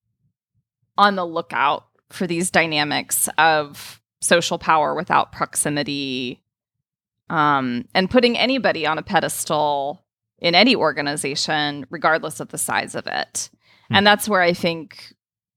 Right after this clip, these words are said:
Speaker 1: you know, we, we all have a role to play because people wouldn't be on pedestals if we didn't put them there. Um, so really asking deeper questions about why we keep doing that, like why we
Speaker 2: Hmm.
Speaker 1: keep acting as if there are certain people who are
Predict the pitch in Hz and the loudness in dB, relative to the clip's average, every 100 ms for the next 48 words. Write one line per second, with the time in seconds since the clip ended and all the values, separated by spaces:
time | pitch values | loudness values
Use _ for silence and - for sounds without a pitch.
0 | - 170 165 160 175 170 - 175 175 156 | -8 -2 -2 0 0 0 -2 2 4 4
1 | 175 156 147 147 156 156 - - - 64 | 4 2 2 -2 -2 -2 -4 -8 -4 -2
2 | - - 165 185 156 143 - - 208 165 | -2 -6 -2 2 4 4 0 0 2 2
3 | 156 170 156 - 151 143 131 123 175 135 | 2 0 -4 -6 -2 0 0 0 -2 -2
4 | - 147 117 143 - 143 - - - - | -2 -4 -4 -6 -6 -8 -8 -10 -10 -8
5 | - 254 - 92 101 190 196 _ - - | -6 -2 0 0 0 -2 -4 _ -20 -20
6 | - - - - _ - 165 160 151 151 | -20 -20 -20 -20 _ -2 2 2 0 -8
7 | 120 - 208 170 - 202 208 202 180 170 | -4 2 2 0 0 2 4 4 4 2
8 | - _ _ _ _ _ _ - 190 - | -4 _ _ _ _ _ _ 4 4 4
9 | 202 190 175 185 - 165 - 175 175 143 | 0 0 -2 -4 -4 -4 -4 -4 -2 0
10 | 147 151 156 135 - - 139 147 139 - | 2 2 0 -8 -12 -10 -8 -6 -6 -6
11 | - - - - 160 - 180 180 175 104 | -8 -8 -8 -4 -4 2 4 4 2 -2
12 | 175 - - 147 - 175 160 160 160 - | -6 -2 2 2 0 -6 -4 -2 -2 0
13 | 165 156 160 - 156 160 - 160 - 156 | 0 0 0 -2 -4 -6 -10 -10 -6 -8
14 | - 160 151 143 143 143 143 | -6 -2 2 4 4 4 0